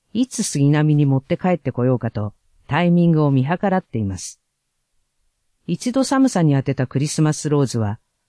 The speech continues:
開花が早まり、一、二月には様々な品種が満開を迎えます。聞き手、野田園芸さんが品種改良を手掛けた中で、特徴的な品種はどんな花ですか？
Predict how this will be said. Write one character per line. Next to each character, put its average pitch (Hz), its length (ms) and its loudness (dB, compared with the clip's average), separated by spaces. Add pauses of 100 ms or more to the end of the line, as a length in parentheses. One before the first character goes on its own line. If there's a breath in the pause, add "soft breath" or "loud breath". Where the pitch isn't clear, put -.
開 190 240 -2
花 196 140 -2
が 185 120 0
早 180 240 0
ま 170 140 2
り、 107 180 -4 (540)
一、 156 280 -4
二 233 140 4
月 226 240 0
に 165 140 4
は 120 180 0 (300)
様 185 340 0
々 220 240 2
な 139 80 2
品 123 240 0
種 123 180 -4
が 117 180 -2 (100)
満 147 260 2
開 160 240 2
を 151 100 4
迎 135 300 0
え 120 80 2
ま 113 120 0
す。 - 260 -14 (1200)
聞 - 120 -20
き 180 140 -6
手、 131 240 -4 (680)
野 156 140 2
田 240 160 2
園 269 180 4
芸 196 160 4
さ 147 160 0
ん 135 80 2
が 120 260 -2 (140)
品 214 280 0
種 - 120 -8
改 214 280 0
良 135 140 2
を 120 60 -2
手 120 120 -6
掛 170 200 -2
け 131 100 -4
た 117 120 -2
中 120 260 0
で、 98 200 -10 (500)
特 - 240 -4
徴 226 180 0
的 226 240 0
な 214 100 4
品 202 220 4
種 185 160 -2
は 180 80 2
ど 190 180 0
ん 226 60 4
な 151 100 4
花 127 200 0
で 107 100 -4
す - 120 -12
か？ 95 200 -14